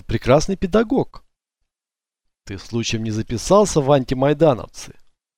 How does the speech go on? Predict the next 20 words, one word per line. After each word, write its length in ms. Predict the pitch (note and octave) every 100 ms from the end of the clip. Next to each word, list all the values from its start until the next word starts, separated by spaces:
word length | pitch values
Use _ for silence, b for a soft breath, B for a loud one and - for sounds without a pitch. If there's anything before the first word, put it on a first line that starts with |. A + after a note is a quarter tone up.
| _ _ - -
Нет, 480 | F#2 A#2 A3+ C4
я 160 | - A#2+
полностью 500 | - F#3 B3 - A#3
поддерживаю 640 | - G#3 F3+ B3 F#3+ F#3 F3+
нынешнюю 460 | G3 D3 - D#3+
власть. 520 | F#3+ F#3 - - - - b b b b b
Но 180 | G2+ A2+
учебный 500 | G#2+ - B3 B3+ C4+
процесс 520 | A#3+ B3 - A3+ -
независим 520 | C3+ C3+ D3 A#3+ B3
от 160 | - -
политики. 640 | A3 A3+ F3+ - - - - _ _ _ _ _ _ _ _ -
Э, 300 | - F2 D3
нет, 960 | G3 G3 E3 C3+ A#2 G#2+ G2+ G2 F#2+ F#2+
Садовой. 840 | - G2 G2 G#2 G2+ G2 F#2+ F2+ - - - _ _ _
Зависит, 880 | F#2+ G2+ D#3+ F3+ F#3 G3 - G3 D#3
да 100 | D#3+
еще 340 | F#3 G#3 A3+ G#3+
как 400 | - C3+ C3 A#2+
зависит. 760 | C#3+ F3 D3 G#2+ - -